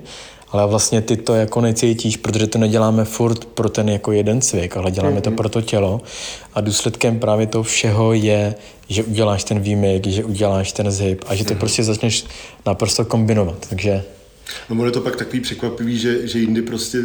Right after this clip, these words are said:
Speaker 2: na těch tréninkách zkoušíš ten pohyb dokola, že jo, na
Speaker 1: Mhm.
Speaker 2: každém tréninku. Vždycky zkusíme si tohle a tobě to prostě furt nejde,
Speaker 1: Mhm.
Speaker 2: že jo, a jenom zkoušíš prostě něco, co ti vlastně
Speaker 1: Mhm.
Speaker 2: nejde, protože nic jinýho pro to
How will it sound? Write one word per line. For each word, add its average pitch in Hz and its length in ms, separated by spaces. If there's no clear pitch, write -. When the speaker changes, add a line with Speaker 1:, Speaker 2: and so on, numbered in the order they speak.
Speaker 2:
na 110 100
těch 113 160
tréninkách 110 520
zkoušíš - 560
ten 117 280
pohyb 107 300
dokola, 107 500
že 110 80
jo, 110 60
na 101 80
Speaker 1:
Mhm. 117 100
Speaker 2:
každém 110 260
tréninku. 107 480
Vždycky 113 540
zkusíme 123 480
si - 120
tohle 117 240
a 117 40
tobě 117 220
to 131 100
prostě 127 320
furt 123 180
nejde, 120 220
Speaker 1:
Mhm. 113 100
Speaker 2:
že 98 80
jo, 92 80
a 92 40
jenom 107 180
zkoušíš 123 500
prostě 107 340
něco, 113 260
co 117 100
ti 120 120
vlastně 127 240
Speaker 1:
Mhm. 110 80
Speaker 2:
nejde, 120 200
protože 117 360
nic 117 320
jinýho 120 260
pro 117 160
to 120 360